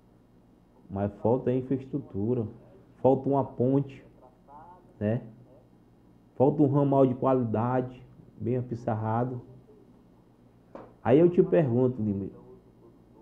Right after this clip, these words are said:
volta a pergunta pra você. Por que que não faz um trabalho de qualidade? Se nós temos um material realmente,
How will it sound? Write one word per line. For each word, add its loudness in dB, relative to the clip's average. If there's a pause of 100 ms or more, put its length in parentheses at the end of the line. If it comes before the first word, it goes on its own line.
(120)
volta 0
a -2
pergunta -4
pra -4
você. -4 (1700)
Por -10
que -2
que -8
não -2
faz -8
um -6
trabalho -4
de -4
qualidade? -6 (1900)
Se -4
nós 0
temos 0
um -2
material 0 (320)
realmente, -2